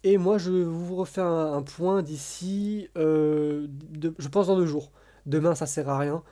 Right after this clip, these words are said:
Vaut mieux attendre encore deux jours que ça passe et on y verra un petit peu plus clair. Car, euh, c'est vrai que là, la situation, elle est prévue, euh, si on écoute les modèles, euh, pas avant le dix, quoi. Enfin, ouais, pas avant le dix, euh, octobre, quoi. On est le deux.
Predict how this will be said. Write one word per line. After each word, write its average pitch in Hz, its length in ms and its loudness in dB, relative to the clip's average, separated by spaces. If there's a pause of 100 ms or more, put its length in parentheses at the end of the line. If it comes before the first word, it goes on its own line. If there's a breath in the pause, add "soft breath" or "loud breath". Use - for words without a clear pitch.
(140 soft breath)
Vaut 156 80 0
mieux 165 160 2
attendre 170 320 0
encore 147 300 -2
deux 143 140 -2
jours 147 200 -4
que - 100 -20
ça 139 140 -6
passe 147 460 -6 (100)
et 139 460 -2
on 143 120 -2
y 143 60 -4
verra 143 220 0
un 143 100 -4
petit 139 180 -12
peu 151 100 -6
plus 143 160 -8
clair. 156 260 -6 (640 soft breath)
Car, 151 340 2
euh, 151 180 4
c'est 143 160 -4
vrai 175 140 0
que 175 100 -10
là, 170 140 -2
la 156 160 -4
situation, 165 600 -4
elle 156 80 0
est 151 60 -2
prévue, 165 460 -2
euh, 151 40 -2
si 139 120 -8
on 151 80 -2
écoute 151 280 -8
les 151 100 -4
modèles, 156 340 -2
euh, 139 100 -2 (560 loud breath)
pas 156 160 -2
avant 143 220 0
le 151 100 2
dix, 165 260 -8
quoi. 127 300 -8
Enfin, 123 380 -6
ouais, 147 160 0
pas 139 180 0
avant 139 160 0
le 139 160 2
dix, 147 460 -6
euh, 135 100 -6
octobre, 147 380 -2
quoi. - 260 -16
On 143 140 -6
est 147 60 -2
le 156 80 -4
deux. 139 200 0